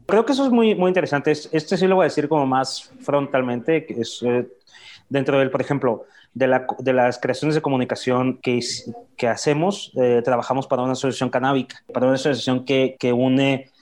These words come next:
tanto el tema legal como el tema médico para, o sea, pues sí, para poder apoyar a la, a los usuarios de cannabis.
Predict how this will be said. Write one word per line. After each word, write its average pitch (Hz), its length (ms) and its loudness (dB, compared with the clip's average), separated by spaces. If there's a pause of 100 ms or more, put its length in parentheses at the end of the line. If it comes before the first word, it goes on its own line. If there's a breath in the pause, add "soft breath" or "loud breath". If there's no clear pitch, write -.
(200 loud breath)
tanto 123 540 2
el 120 200 0
tema 135 280 0
legal 147 540 4
como 117 200 0
el 110 100 -2
tema 120 260 0
médico 143 580 0
para, 110 380 -4
o 107 100 -2
sea, 110 320 -2 (500 loud breath)
pues - 140 -4
sí, 254 100 4
para 131 440 0 (100)
poder 139 300 2
apoyar 139 420 2
a 139 80 4
la, 135 80 4
a 127 140 0
los 117 200 -2
usuarios 120 360 -2
de 123 80 -4
cannabis. 262 400 0